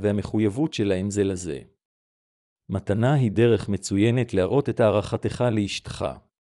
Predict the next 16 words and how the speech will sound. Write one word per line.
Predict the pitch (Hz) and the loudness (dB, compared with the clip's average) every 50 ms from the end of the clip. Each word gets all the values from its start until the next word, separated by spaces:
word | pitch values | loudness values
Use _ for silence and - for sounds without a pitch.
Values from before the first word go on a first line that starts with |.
| _ _ _ _ _ _ _ _ _ _ _ _ _ - | _ _ _ _ _ _ _ _ _ _ _ _ _ -8
זה | 104 107 113 | -2 -2 0
גם | 104 113 127 131 131 | 2 2 2 2 2
נותן | 110 92 - - 123 131 | 0 -2 0 0 0 0
לאשתך | 127 101 95 87 - - - - | 2 0 0 -2 -4 -8 -4 0
הזדמנות | 120 113 110 98 85 82 92 92 101 113 131 - - | 0 2 2 0 -2 -4 -4 -4 -2 -2 -4 -2 -2
להיזכר | 101 101 101 92 92 95 - - 143 139 131 131 - | -2 -2 -2 -2 -4 -4 -2 0 0 0 0 -2 -6
עד | - 127 104 101 | -4 -4 -4 -4
כמה | - - 127 117 123 127 117 | 0 0 2 2 4 2 2
היא | 117 123 113 | 2 2 2
מיוחדת | 110 110 107 101 - - 120 120 117 123 113 - | 2 4 2 2 0 2 0 2 2 0 0 0
עבורך. | 117 95 101 104 98 - - - 78 64 60 - _ _ _ _ _ _ _ _ _ _ _ _ _ _ _ _ _ _ _ _ - | -2 -2 -2 -2 -4 -4 -6 -6 -6 -6 -8 -14 _ _ _ _ _ _ _ _ _ _ _ _ _ _ _ _ _ _ _ _ -10
קניית | - 98 98 117 143 165 - - | -6 -2 0 0 0 0 0 -2
מתנה | 95 87 - - 92 98 110 117 127 | -4 -4 -2 -2 -2 0 2 2 2
ליום | 120 104 95 104 101 98 | 4 4 4 4 2 2
אהבה | 98 95 95 90 107 113 | 2 0 0 2 2 2
לאשתך | 113 107 101 95 - - - - - - | 4 2 0 -2 -4 -8 -10 -6 -2 0